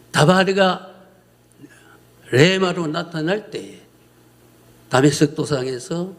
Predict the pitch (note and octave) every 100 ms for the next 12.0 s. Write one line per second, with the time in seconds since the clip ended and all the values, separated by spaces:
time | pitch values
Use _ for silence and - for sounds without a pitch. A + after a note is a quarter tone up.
0 | - - - _ - - - - C#4 A#3+
1 | D#3+ B2 A#2+ - - G#2 - - - -
2 | - - - - - - - - B2 B2
3 | G3 - F3 F#3 F3+ - - - _ _
4 | _ _ - F#3 D#3+ G3 G#3 C#4 C#4 G#3
5 | - B2 - - G#2 - _ _ _ _
6 | _ - C#3 B2+ A#2+ C#3 C4 A3 C#3 C3+
7 | A#2 A2+ - B2 G2+ - - D3 E3+ A3
8 | D4 - B2+ G#2+ G#2 G#2+ - _ _ _
9 | _ _ - D3 A2+ - A2+ A2 G#2 -
10 | - - G#2+ G#2+ G2 A#2+ - - D3+ D3
11 | - G#2+ - G#2 - A2 F#2+ - F2+ G2